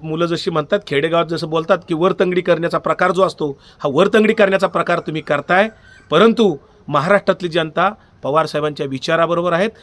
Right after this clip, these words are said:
कारण पवार साहेब व्यक्ती नसून एक विचार आहेत, हे आपण लक्षात ठेवा. मी या ठिकाणी अधिक न बोलता चार तारखेनंतर निश्चितपणे पुन्हा बोलायचं आहे. तुमच्या सगळ्या मुद्द्यांना पुढच्या चार तारखेनंतर उत्तर महाराष्ट्रच देणार आहे.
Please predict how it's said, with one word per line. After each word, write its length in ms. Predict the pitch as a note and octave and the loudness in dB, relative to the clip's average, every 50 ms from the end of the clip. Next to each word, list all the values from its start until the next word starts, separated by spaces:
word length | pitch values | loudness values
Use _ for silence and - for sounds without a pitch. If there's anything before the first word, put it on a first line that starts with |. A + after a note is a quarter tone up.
| - _ - | -20 _ -6
कारण 140 | C#3+ C#3 | -6 -6
पवार 340 | - - - C#3+ D#3+ G3+ A3 | -4 -4 0 2 4 4 4
साहेब 280 | A3 - G3 F#3 F3 D3+ | 4 2 2 0 0 0
व्यक्ती 320 | D#3 E3 E3 - - F#3+ | -4 -6 -6 -6 -8 -6
नसून 280 | F3 F3 E3 - E3+ E3 | -6 -6 -6 -6 -8 -8
एक 100 | D#3 D3+ - | -8 -10 -10
विचार 320 | C3 C#3 C#3 - F3+ E3+ | -10 -8 -2 0 0 2
आहेत, 160 | D#3 D#3 D#3 D#3 - _ _ _ | 2 2 0 -2 -8 _ _ _
हे 60 | C#3+ | -6
आपण 260 | D3+ D3 - D3+ C#3+ C3 | -6 -4 -4 -6 -6 -6
लक्षात 260 | C#3 C#3 - - F#3+ | -8 -8 -2 -2 -2
ठेवा. 320 | F3+ - F3 F3+ F#3+ G3+ G#3+ - _ _ _ _ _ B2+ | -2 0 0 0 0 0 0 -4 _ _ _ _ _ -10
मी 120 | C#3+ D#3 | -4 -2
या 120 | E3+ E3+ | -2 -2
ठिकाणी 360 | E3 - D3+ - E3 D#3+ E3 D#3+ | -2 -2 -6 -6 -6 -4 -4 -4
अधिक 280 | D3 D3 E3 G#3+ G#3+ | -4 -2 -2 -2 0
न 80 | G#3+ G#3+ | 2 2
बोलता 400 | F#3+ F#3 F3 D#3+ - D#3+ D3 C#3 - - - - - - | 4 4 2 2 2 0 0 0 -4 -10 -20 -20 -12 -4
चार 200 | - F3+ G3 A#3 - | 0 0 2 2 4
तारखेनंतर 500 | A3+ G#3 G3+ - G3 F#3 F3+ F3+ F3 F#3 | 2 2 2 2 -2 -4 -4 -4 -4 -4
निश्चितपणे 540 | E3+ F3 F3+ - - B3+ A3+ - - G#3 G3+ | -4 -4 -4 -4 -4 -6 -4 -2 -2 -2 -2
पुन्हा 260 | F#3+ F#3+ F#3+ F3 F3 | -2 -4 -4 -2 -2
बोलायचं 440 | E3+ D#3+ D#3+ D#3+ E3+ F#3+ F3 E3 F#3+ | -2 -2 0 0 0 0 0 0 0
आहे. 240 | F3 D#3 D#3 D3+ C#3+ - - _ - _ _ - | 2 2 2 0 -2 -8 -14 _ -20 _ _ -10
तुमच्या 260 | E3 D#3 - F3+ E3+ | -10 -6 -4 -4 -4
सगळ्या 360 | - - - D#3 F3+ A3 B3 | -2 -2 0 2 4 4 4
मुद्द्यांना 540 | A#3 G#3+ F#3 D#3+ F3+ F3+ F3 F3 E3 D#3+ D3 - - _ _ _ _ _ _ _ | 4 4 2 2 2 2 2 2 0 -2 -2 -4 -8 _ _ _ _ _ _ _
पुढच्या 380 | E3+ E3 - - F#3+ F3+ F3 D#3 - - _ _ - | -6 -6 0 0 2 2 2 0 -4 -12 _ _ -2
चार 180 | - E3 F3 E3+ - | 0 0 0 0 -2
तारखेनंतर 480 | F3 E3+ E3+ - E3+ E3+ D#3 D3+ F#3+ | -4 -4 -4 -6 -6 -6 -4 -2 0
उत्तर 340 | F#3 E3+ D#3+ - - F3 E3+ | 0 0 -2 0 0 0 2
महाराष्ट्रच 520 | E3 D#3 C#3+ C#3+ E3+ F#3 - - A3+ A#3+ F#3+ | 2 2 0 0 -2 -4 -2 2 2 2 4
देणार 280 | F#3 F#3 F3 F3+ F3 | 4 2 4 4 2
आहे. 240 | E3+ D3+ D3 D3 C#3 | 2 2 2 0 -4